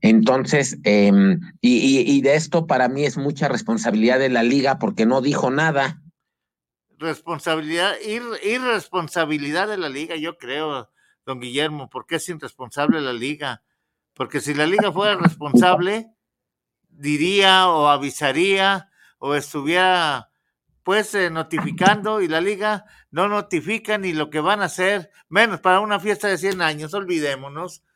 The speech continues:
Speaker 2: Cien años no pasó nada aquí en el béisbol.
Speaker 1: Sí, es, es, exacto, como si no hubiera, como si no hubiera existido.
Speaker 2: Exactamente, don
Speaker 1: Sí.
Speaker 2: Guillermo. Y yo no, no, no sé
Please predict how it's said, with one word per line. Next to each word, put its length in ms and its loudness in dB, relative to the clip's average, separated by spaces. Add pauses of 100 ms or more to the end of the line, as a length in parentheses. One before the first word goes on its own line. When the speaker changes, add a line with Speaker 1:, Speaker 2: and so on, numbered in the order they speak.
(120)
Speaker 2:
Cien 280 -2
años 300 -2
no 120 -8
pasó 280 -4
nada 260 -2
aquí 160 -6
en 80 -10
el 80 -10
béisbol. 560 -8 (2750)
Speaker 1:
Sí, 340 10
es, 220 4
es, 180 6
exacto, 580 6
como 260 8
si 120 4
no 120 8
hubiera, 460 6
como 200 4
si 100 0
no 120 4
hubiera 220 6
existido. 600 4 (400)
Speaker 2:
Exactamente, 840 -2
don 180 -4
Speaker 1:
Sí. 80 -4
Speaker 2:
Guillermo. 560 2 (380)
Y 560 2 (300)
yo 340 2
no, 200 0
no, 220 -2
no 300 -4
sé 580 -4